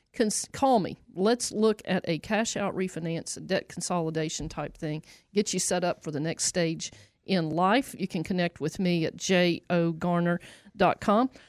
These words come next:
But I wanna thank our sponsors, and our sponsors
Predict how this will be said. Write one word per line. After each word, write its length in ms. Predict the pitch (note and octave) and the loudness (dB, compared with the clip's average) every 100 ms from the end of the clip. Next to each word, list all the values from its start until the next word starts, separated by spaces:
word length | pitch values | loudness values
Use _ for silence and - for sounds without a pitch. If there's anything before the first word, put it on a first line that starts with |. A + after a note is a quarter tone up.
| _ - | _ 2
But 100 | D#4 | 4
I 60 | |
wanna 260 | D#4 F#4 F4 | 6 4 2
thank 400 | - C4+ C4 - | 2 2 2 0
our 260 | A#3+ A#3 A3+ | 4 6 6
sponsors, 960 | - - A3 B3+ B3 D#3+ F3+ - - - - - - | 4 0 4 4 2 -2 0 -2 -4 -8 -16 -14 -4
and 300 | G3+ F#3+ F3 - | 0 0 0 0
our 240 | G#3 E4 | 0 0
sponsors 800 | - A#3 G#3 G#3 A#3 C#4+ - | 0 2 4 2 0 -2 -2